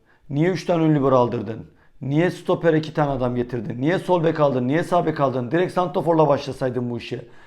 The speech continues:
"Bana santrafor getirin." deseydin hocam. Biz direkt kafadan başlasaydık santraforda. Yani bu, bu iş son vuruşa kaldıysa sadece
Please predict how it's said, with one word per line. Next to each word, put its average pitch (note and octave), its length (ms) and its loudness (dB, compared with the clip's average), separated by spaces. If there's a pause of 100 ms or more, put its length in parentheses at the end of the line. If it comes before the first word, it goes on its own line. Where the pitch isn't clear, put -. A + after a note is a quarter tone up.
(220)
"Bana F#3 200 6
santrafor F3+ 480 0
getirin." D#3 400 0
deseydin C#3 360 -2
hocam. B2+ 360 -4
Biz C#3+ 140 -4
direkt E3+ 180 0
kafadan E3+ 420 2
başlasaydık D3 560 -2
santraforda. A#2+ 680 -6 (400)
Yani D3 280 2
bu, - 260 0 (340)
bu E3 340 2
iş - 420 -6 (400)
son F3 320 2
vuruşa E3+ 320 0
kaldıysa D#3 640 4
sadece B2 600 -2